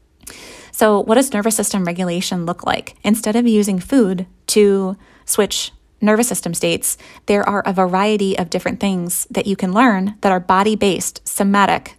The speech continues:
that means body-based, practices that you can do to actually help yourself switch down into a calm down nervous system state. There's different physical movements that you could do. There's, uh, it's called vagus nerve <laughs> stimulation, and that's the nerve that runs from your throat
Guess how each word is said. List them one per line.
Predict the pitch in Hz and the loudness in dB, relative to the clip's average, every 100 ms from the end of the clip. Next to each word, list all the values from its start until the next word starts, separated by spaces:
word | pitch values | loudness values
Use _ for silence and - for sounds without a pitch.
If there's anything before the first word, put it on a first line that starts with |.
| - | -4
that | 196 | -2
means | 196 190 | 0 -2
body-based, | 196 185 196 196 185 - - - - - - | 0 0 0 -2 -2 -6 -10 -18 -20 -20 -6
practices | - 247 196 - 196 196 - | -4 -2 -2 -2 -2 -4 -4
that | 202 | -4
you | 196 | -4
can | 196 190 | -2 2
do | 240 185 180 | 4 2 0
to | - 208 | -4 -2
actually | 185 - 190 190 | -2 -2 -2 -2
help | 180 202 202 | -2 -2 -2
yourself | 190 180 | -4 -4
switch | - 190 - | -4 -4 -2
down | 185 175 | 0 0
into | 175 190 190 | -2 -2 -2
a | 185 | -4
calm | - 190 | -4 -2
down | 180 175 | -2 0
nervous | 196 190 - | 0 0 -2
system | - - - | -6 -6 -6
state. | - - - - - - - | -6 -8 -10 -20 -20 -20 -4
There's | 190 180 175 175 - | 0 0 0 -4 -6
different | 180 185 180 180 - | -6 -4 -4 -6 -4
physical | 220 214 220 | 0 0 2
movements | 214 247 233 190 180 | 4 4 4 0 -2
that | - 180 | -6 -6
you | 180 | -8
could | 170 | -8
do. | - - - - - - | -6 -8 -8 -14 -20 -4
There's, | 202 196 190 - | 2 2 2 0
uh, | - 185 - | -2 -2 -4
it's | 202 | -4
called | 202 190 | -2 2
vagus | 220 220 208 190 | 2 4 2 -2
nerve | 180 175 | -2 -2
<laughs> | - | -2
stimulation, | 202 175 180 185 190 | 0 0 -2 -4 -2
and | 175 175 | -2 -2
that's | 185 | -2
the | - | -2
nerve | 196 196 185 | 0 0 -2
that | - | -2
runs | 175 175 | -2 -2
from | - 180 | -2 -4
your | 165 | -4
throat | 165 202 202 | -2 0 0